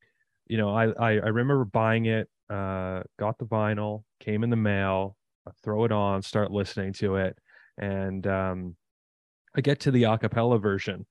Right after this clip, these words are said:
of, uh, "I Shall Be Released," which I was just completely blown away with. I wasn't expecting something like that. You talk about some of the bleed that happened in the studio and the way that they were recording everything.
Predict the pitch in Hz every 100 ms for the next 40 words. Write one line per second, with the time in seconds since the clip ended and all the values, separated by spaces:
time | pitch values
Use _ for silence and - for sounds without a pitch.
0 | _ _ _ 104 101 98 98 101 95 95
1 | 95 98 _ _ _ - 101 - 107 98
2 | 95 95 107 107 - - - _ _ -
3 | 117 110 - - - 143 143 165 - 135
4 | - 147 131 120 120 113 113 110 110 110
5 | 113 110 - 120 117 117 117 110 - 120
6 | 117 - 110 117 107 107 107 107 107 104
7 | 104 - _ 120 117 123 113 117 - 120
8 | 110 101 92 104 104 101 104 101 98 101
9 | 101 101 - 107 101 101 101 98 95 98
10 | 95 98 101 98 - 110 104 101 98 101
11 | 95 107 101 95